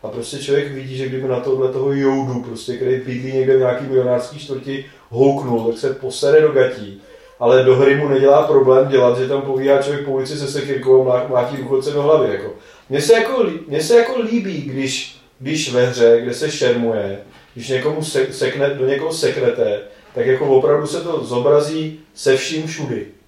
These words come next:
Jako to znamená, že teda vám to opravdu ukáže, ano, šermování není jako to, že někde takhle se ble-,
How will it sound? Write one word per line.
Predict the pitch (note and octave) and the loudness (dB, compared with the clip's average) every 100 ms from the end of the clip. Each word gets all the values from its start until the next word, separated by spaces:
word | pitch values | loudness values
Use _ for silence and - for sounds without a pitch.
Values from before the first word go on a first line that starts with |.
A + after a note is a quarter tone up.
| _ _ _ | _ _ _
Jako | - C3+ | -6 -2
to | F3 | -2
znamená, | E3+ D#3+ E3 E3+ F3 | 0 2 4 6 6
že | E3 | 4
teda | E3 E3+ F3 | -2 2 4
vám | F3 F3 F3 | 6 4 2
to | E3+ | -2
opravdu | C3 B2 F3 F3 - | -4 0 2 2 0
ukáže, | A#2 C#3 D3 - | 2 2 2 0
ano, | A#2 B2 C#3+ | 2 2 2
šermování | D3+ C#3 C#3 D3 D3 D#3 | 0 -2 0 2 2 0
není | C#3 C3+ D3 | -2 -2 -2
jako | C#3+ D#3 | -2 -4
to, | D#3 B2 C#3 - - _ | 0 2 2 0 -10 _
že | B2 C3+ | -8 0
někde | C#3 C#3+ D#3 | 2 4 6
takhle | D3 C#3+ D3 | 6 2 0
se | E3+ - | -2 -4
ble-, | B2+ | -2